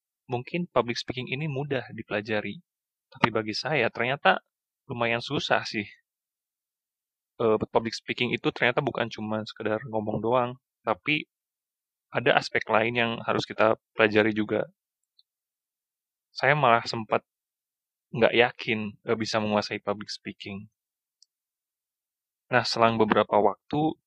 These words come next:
saya jadi sadar, ternyata public speaking itu penting dan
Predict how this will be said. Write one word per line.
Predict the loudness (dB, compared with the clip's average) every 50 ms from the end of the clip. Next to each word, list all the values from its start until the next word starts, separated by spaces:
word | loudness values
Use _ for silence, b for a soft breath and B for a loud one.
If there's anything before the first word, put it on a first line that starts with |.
| _
saya | _ -10 -4 -2 -2 0 0
jadi | 0 -2 0 -2 -4 -4 -4 -6
sadar, | -4 -2 0 0 4 4 4 4 2 0 b b b b b b b _ _
ternyata | 2 4 6 6 8 8 6 6
public | 6 4 2 2 -2 -4
speaking | -4 -4 -4 -4 -4 -4 -4
itu | -8 -8 -4 _ 2 2 2 2 0 -2 -10 _ _ _ _ 0
penting | 0 0 2 0 0 0 0 0 0
dan | -2 -2